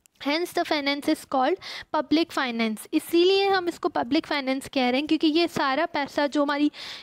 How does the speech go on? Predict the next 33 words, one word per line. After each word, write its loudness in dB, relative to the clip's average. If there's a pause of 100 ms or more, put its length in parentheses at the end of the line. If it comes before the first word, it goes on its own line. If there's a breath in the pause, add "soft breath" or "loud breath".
(120)
यूटिलाइजेशन 2
हो 2
रही 2
है 0
मनी -4
की, 0
वो 2
सारी 0
हो 2
रही 2
है 4
just 0
because 0 (400 loud breath)
for 2 (100)
public, 2
just 0
because 0
of -2
public। -2
हमारी -2
पब्लिक -2
को 4 (340 loud breath)
जो 0
है 2
सेटिस्फाई -2
करने 0
के 0
लिए, 4
उनके -2
living 2
of -8
standards -2
को 0